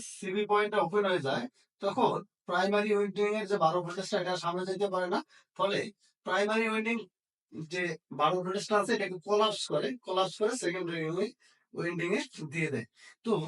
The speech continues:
সেকেন্ডারি ওয়াইন্ডিং এ যেহেতু প্যাচ সংখ্যা বেশি থাকে, ফলে এই সেকেন্ডারি ওয়াইন্ডিং এ হাই ভোল্টেজটা উৎপন্ন হয়। এই উৎপন্ন হাই ভোল্টেজটা হাই টেনশন লিড হয়ে যাচ্ছে হচ্ছে রোটরে, অর্থাৎ ডিস্ট্রিবিউটরের ক্যাপে।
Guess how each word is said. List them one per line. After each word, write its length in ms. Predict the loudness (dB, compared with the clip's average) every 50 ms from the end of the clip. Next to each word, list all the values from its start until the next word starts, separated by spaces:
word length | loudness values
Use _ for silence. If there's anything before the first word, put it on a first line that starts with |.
| -8 -6 -2
সেকেন্ডারি 480 | 0 0 2 2 2 2 2 2 2 2
ওয়াইন্ডিং 300 | 2 2 4 2 2 2 0
এ 40 | 2 4
যেহেতু 280 | 4 4 4 2 2 0 0 0 -2 -8 -20 -20 _ _ -2
প্যাচ 160 | 0 0 0 0 2
সংখ্যা 220 | 0 2 2 2 2
বেশি 160 | 2 0 0 0 0
থাকে, 200 | -2 -2 -2 -4 -4 -6 _ _ -20 -20 _ _ 0
ফলে 200 | 0 2 2 2 0 -2 -6 _ _ _ _ -8 -6
এই 80 | -4 -4 -2 -2
সেকেন্ডারি 420 | 2 2 2 4 4 2 2 2
ওয়াইন্ডিং 420 | 2 -2 -2 -6 -8 -6 -4 0 2 2 0
এ 40 | 0 -2 _ _ _ _ _ _ -6
হাই 120 | -4 -4 -2 -2
ভোল্টেজটা 400 | -4 -6 -6 -6 -4 2 2 2 2 0 _ _ _ _ -14 -14
উৎপন্ন 360 | -14 -14 -10 -8 -6 -4 -4 -4 -4 -6 _ _ -8 -6
হয়। 200 | -4 -4 -4 -6 _ -16 -20 -16 -4 -2
এই 80 | -2 -2 -2 -6
উৎপন্ন 360 | -8 _ -8 -6 -2 -2 -2 -2 0
হাই 120 | 0 0 0 0
ভোল্টেজটা 440 | -2 -4 -4 -4 -8 -6 -2 0 0 0 0 -2 -2
হাই 120 | -2 -2 -2 -2 0
টেনশন 300 | 0 0 0 0 -2 -2 -2
লিড 120 | -2 -2 0 0
হয়ে 140 | 0 0 0
যাচ্ছে 220 | -4 -4 -2 -2 -2 -2
হচ্ছে 220 | -2 0 0 0 0 0 -4 _ _ -20 -20 -20 _ _ _ _ -6 -2 0
রোটরে, 320 | 0 2 2 2 0 0 0 -2
অর্থাৎ 200 | -2 -2 -4 -2 -2
ডিস্ট্রিবিউটরের 680 | -6 -6 -2 -2 -2 -2 -2 -2 -2 0 0 0 -2 -2 -2
ক্যাপে। 220 | -4 -4 -2 -4